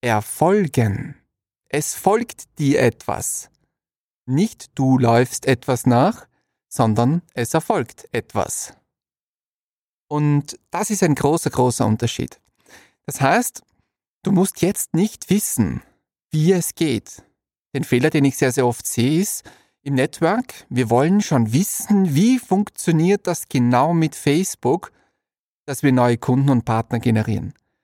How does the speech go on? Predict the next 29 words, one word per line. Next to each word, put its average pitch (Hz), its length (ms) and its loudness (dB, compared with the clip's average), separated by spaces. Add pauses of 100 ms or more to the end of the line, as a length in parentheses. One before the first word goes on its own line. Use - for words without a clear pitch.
(280)
Das 127 140 -6
musst 208 340 0
du - 20 2
in 143 140 2
dieser 190 240 0
Phase 165 340 0
nicht 160 240 0
wissen. - 460 -4 (200)
Wichtig 175 440 -2
ist, 202 200 0
dass 156 200 0
du - 180 -2
offen - 320 0
bist. - 400 -8 (840)
Ich 113 80 -4
möchte 127 240 0
dich 117 80 -4
fragen, 117 480 0 (680)
bist - 320 -8
du 160 160 -2
offen? 180 460 -2 (480)
Bist - 220 -12
du 117 120 0
wirklich 151 460 0
offen 117 460 0 (480)
für - 100 -4
den 135 160 2
großen 143 480 2
Erfolg? - 580 -4